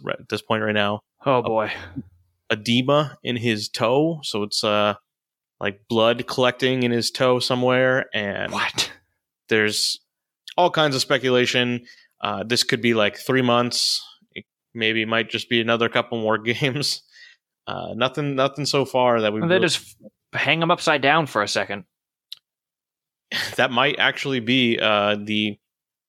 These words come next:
Speaker 2: That's the
Speaker 1: solution.
Speaker 2: treatment.
Speaker 1: Who knows? Um, they said since it's in the toe, that's probably good news. If it was in the entire foot, that would be worse.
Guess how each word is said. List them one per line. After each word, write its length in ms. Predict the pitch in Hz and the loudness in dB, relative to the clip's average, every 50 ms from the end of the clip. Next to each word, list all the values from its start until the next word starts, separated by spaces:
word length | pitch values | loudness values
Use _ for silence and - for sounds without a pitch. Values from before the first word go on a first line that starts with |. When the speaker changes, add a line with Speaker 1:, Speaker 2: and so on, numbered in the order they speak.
| _ _ - - | _ _ -4 0
Speaker 2:
That's 0 | |
the 60 | 165 | 0
Speaker 1:
solution. 240 | 170 139 - - 160 | 2 2 2 0 -2
Speaker 2:
treatment. 580 | - - 202 214 - 139 - - - - - - - _ _ _ _ _ _ _ _ _ _ _ - | 0 0 0 0 0 -4 -10 -10 -10 -12 -12 -14 -20 _ _ _ _ _ _ _ _ _ _ _ -2
Speaker 1:
Who 80 | 131 131 | 0 2
knows? 260 | 131 120 104 95 - | 4 4 2 0 -2
Um, 380 | - 98 104 98 101 101 98 - - - - - - - - _ _ - | -2 0 0 0 0 -2 -4 -8 -18 -20 -20 -20 -20 -20 -20 _ _ -6
they 80 | - 117 | -2 0
said 200 | - 156 151 - | 2 2 2 2
since 200 | 156 147 139 147 | 0 0 0 0
it's 140 | 123 - | -2 0
in 160 | - 143 143 131 | 0 0 2 2
the 80 | 113 | 0
toe, 480 | - - - - 123 123 139 147 156 151 | -2 -2 -2 2 2 4 4 2 2 2
that's 160 | 120 117 - | 0 -2 -2
probably 300 | - - 131 135 139 156 | 0 0 0 0 0 0
good 180 | 143 165 160 156 | 0 0 0 2
news. 340 | 180 185 196 208 202 - | 2 2 2 0 0 -2
If 120 | - 107 120 | -4 -2 0
it 40 | 120 | 0
was 140 | 120 110 | 2 2
in 100 | 123 123 | 2 2
the 140 | 117 117 113 | 2 2 0
entire 320 | 107 104 127 123 131 123 110 | 0 0 -2 0 0 0 -2
foot, 460 | - - - - 156 180 180 - - - | -4 -6 -2 0 0 0 0 -2 -4 -2
that 120 | 110 135 | 0 0
would 100 | 143 131 | 0 0
be 140 | 131 139 135 | -2 -2 0
worse. 560 | 131 139 160 175 - - - - - - | 0 0 0 0 -2 -4 -6 -6 -8 -12